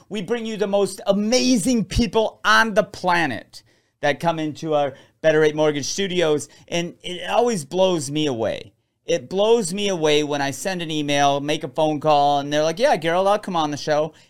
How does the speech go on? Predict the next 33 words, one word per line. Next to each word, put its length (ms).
And 160
today 280
is 160
no 220
different. 420
Caitlin 460
and 160
I 200
met, 440
I 380
don't 80
know, 120
a 120
few 160
years 460
ago, 420
and 80
when 100
I 120
messaged 520
her, 140
she's 160
like, 200
"Yeah, 140
I'll 100
come 160
on 140
the 60
show." 340
And 100
I'm 140
like, 160
"What? 360